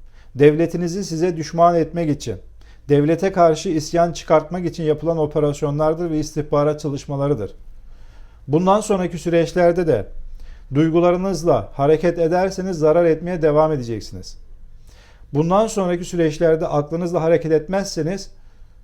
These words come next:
düşmeye mahkum olmaya devam edeceksiniz.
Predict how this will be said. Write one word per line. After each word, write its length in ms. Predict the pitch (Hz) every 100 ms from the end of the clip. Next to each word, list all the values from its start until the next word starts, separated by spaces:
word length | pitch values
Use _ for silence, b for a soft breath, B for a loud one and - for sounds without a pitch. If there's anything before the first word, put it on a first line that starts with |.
| - - - 135
düşmeye 360 | 180 151 160
mahkum 440 | 156 151 147 165 156
olmaya 320 | 139 151 135
devam 300 | 131 139 139
edeceksiniz. 720 | 127 123 139 - 110 90 -